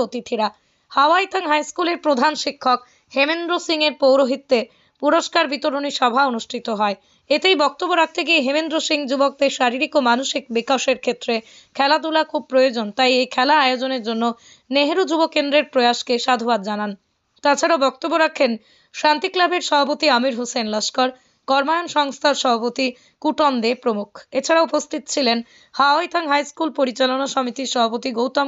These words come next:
কান্তি দাস, কর্মায়ণ সংস্থার সাধারণ সম্পাদক বিবেকানন্দ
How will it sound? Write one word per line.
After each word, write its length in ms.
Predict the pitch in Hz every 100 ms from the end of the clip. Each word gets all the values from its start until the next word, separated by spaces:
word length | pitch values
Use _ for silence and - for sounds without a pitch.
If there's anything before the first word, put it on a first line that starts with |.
| 269
কান্তি 280 | 240 233 254
দাস, 180 | 226 262 - - _ _
কর্মায়ণ 400 | 262 285 311 339 311
সংস্থার 380 | 294 277 - 294 -
সাধারণ 340 | 254 240 277 277
সম্পাদক 360 | 262 214 240 247 220
বিবেকানন্দ 500 | 254 277 269 262